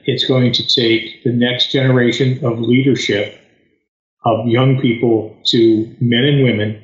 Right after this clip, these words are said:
to come in and drive this thing, drive this, this industry if it's gonna continue to go on. I had an observation at the sema show in that I was talking with some of the board and, and the chairman of the board after the banquet at sema.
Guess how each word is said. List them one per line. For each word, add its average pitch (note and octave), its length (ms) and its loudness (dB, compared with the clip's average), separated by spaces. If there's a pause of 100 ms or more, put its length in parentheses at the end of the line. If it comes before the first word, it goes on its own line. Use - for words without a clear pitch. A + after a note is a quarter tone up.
(140)
to C3+ 140 0
come B2+ 180 0
in A#2+ 380 0
and A#2 160 -2
drive A#2+ 300 0
this A2 200 0
thing, A#2 300 -4
drive A#2+ 300 0
this, - 260 2
this B2+ 220 0
industry A2+ 500 2
if A2 80 -2
it's A2 140 0
gonna A2 220 0
continue A2 540 -2
to A2+ 120 -8
go A2 180 0
on. B2+ 300 0 (100)
I B2 60 0
had D3+ 180 0
an C3+ 100 2
observation B2+ 1120 -2
at - 120 -2
the A2+ 60 0
sema B3 260 2
show A2 420 -2 (1200)
in B2+ 180 4
that A#2 420 0
I - 320 -4
was - 140 2
talking B2 280 2
with A2 100 0
some A2+ 160 0
of A2+ 60 0
the A2 80 0
board G#2+ 360 2
and, G#2 360 -4
and G#2+ 180 0
the G#2 60 0
chairman D#3+ 320 2
of A2 60 2
the G#2 80 0
board G#2+ 400 0 (380)
after A#2+ 240 0
the A2+ 160 0
banquet A#2+ 400 0
at G#2+ 120 -4
sema. F3+ 400 0